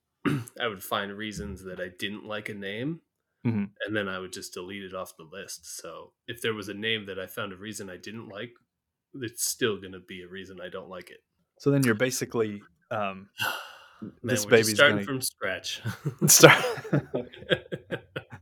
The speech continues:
Speaker 2: But if you still like the names you liked and you don't like the names, uh, you don't like, then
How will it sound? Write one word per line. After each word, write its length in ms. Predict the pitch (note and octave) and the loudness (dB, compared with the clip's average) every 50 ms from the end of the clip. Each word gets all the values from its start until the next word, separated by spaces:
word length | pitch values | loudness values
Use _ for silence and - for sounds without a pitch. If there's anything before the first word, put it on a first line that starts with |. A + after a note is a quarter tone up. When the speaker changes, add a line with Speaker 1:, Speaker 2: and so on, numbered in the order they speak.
| _ _ - F#3+ F#3+ - - - - - - | _ _ 0 2 2 2 0 0 0 6 10
Speaker 2:
But 140 | C3+ C3 | 12 12
if 160 | C#3 C#3 - D3 | 12 10 8 6
you 120 | C#3 C3 | 4 4
still 460 | C3+ - - - D#3+ D#3 D#3 D3+ C#3+ | 4 2 4 6 8 10 10 10 10
like 280 | C3+ B2+ C3 C#3 - - | 8 8 6 4 2 2
the 80 | C3+ | 2
names 380 | B2 B2 B2 B2 B2 A#2+ A2+ A2 | 4 4 2 2 0 -2 -2 -2
you 120 | A2 G#2 | -2 0
liked 560 | G#2 A2 A2 G#2 F#2+ F#2 G2+ - - - - - - | 6 8 8 8 8 4 0 -6 -12 -16 -20 -10 -6
and 160 | A2+ G#2+ G#2 | -4 -2 -2
you 80 | G#2 G2 | 0 4
don't 220 | G#2+ A2 A#2 A2+ | 6 6 6 6
like 240 | A2+ A2 G#2+ G#2 - | 4 2 2 0 -4
the 60 | G#2 | -8
names, 580 | G2+ G2 G2 G2 F#2+ G2 G2 F#2 - - - - _ _ _ _ | -8 -6 -6 -8 -8 -10 -10 -10 -10 -10 -10 -12 _ _ _ _
uh, 340 | G2+ G2 F#2+ F#2 F2+ F2+ F2+ - - _ | -6 -4 -2 -2 -2 -4 -6 -8 -12 _
you 480 | - A2 G#2 G2+ G2 G2 G2 F#2+ F#2+ - A2+ | -14 -10 -8 -6 -4 -4 -6 -8 -10 -8 4
don't 260 | A2 A#2 B2 A#2 D#2+ | 6 6 6 6 2
like, 400 | F#2+ F#2+ F2 E2 - - - - | -2 -4 -4 -4 -6 -10 -16 -18
then 460 | - A2 A2+ G#2+ G2+ G2 G2 F#2+ G2+ | -2 0 2 2 2 0 -2 -4 -8